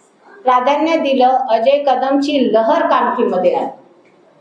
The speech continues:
आणि ही लहर अशा पद्धतीने चालली की आम्हाला ऑफिस सुद्धा उघडण्याची गरज नाही पडली. आम्ही एकही ऑफिस नगर परिषदच्या निवडणुकीमध्ये उघडलं नाही. तुम्हाला माहित आहे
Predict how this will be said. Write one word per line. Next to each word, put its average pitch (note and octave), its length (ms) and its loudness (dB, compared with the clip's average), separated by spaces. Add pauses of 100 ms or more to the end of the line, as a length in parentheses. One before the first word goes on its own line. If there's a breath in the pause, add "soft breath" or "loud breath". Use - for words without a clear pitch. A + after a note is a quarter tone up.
(200)
आणि D4 200 2
ही F4+ 260 2
लहर E4 300 2
अशा C#4 340 0
पद्धतीने F4 680 0
चालली B3+ 320 2 (880)
की E4+ 100 2
आम्हाला D#4+ 480 0
ऑफिस C#4 460 0
सुद्धा F4 300 2
उघडण्याची D4 540 0
गरज A#3+ 420 2
नाही G#3+ 160 -8
पडली. F3+ 300 -4
आम्ही B3 280 0 (120)
एकही C#4 280 -2
ऑफिस C#4 500 0
नगर A#3+ 260 0
परिषदच्या B3 720 0 (160)
निवडणुकीमध्ये A3+ 920 -2
उघडलं G#3 520 0
नाही. - 160 -2 (920)
तुम्हाला D#4+ 320 2
माहित E4 380 0
आहे E4+ 180 2